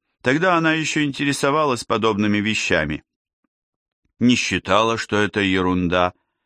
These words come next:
что она слишком взрослая для этого. Ей нравилось, что он такой умный. Она любила его за то, что он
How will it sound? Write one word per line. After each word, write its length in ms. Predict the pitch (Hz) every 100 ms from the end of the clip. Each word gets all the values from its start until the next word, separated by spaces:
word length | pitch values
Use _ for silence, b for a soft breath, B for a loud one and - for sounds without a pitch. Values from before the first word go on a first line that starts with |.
| _ -
что 180 | - 101
она 240 | 101 98
слишком 460 | - 95 - 95 90
взрослая 560 | 98 101 87 82 85
для 180 | 80 92
этого. 460 | 87 80 - 78 80 _ _ _ _ _ _ _ -
Ей 180 | 90 120
нравилось, 520 | 123 135 135 123 117
что 200 | - -
он 140 | 113 110
такой 360 | 104 - 107
умный. 540 | 90 98 92 87 78 - _ _ _ _ _ -
Она 320 | 85 92 101
любила 560 | 98 101 90 110 123 113
его 380 | 98 92 90 85
за 180 | 85
то, 160 | 80 87
что 260 | - - 85
он 220 | 82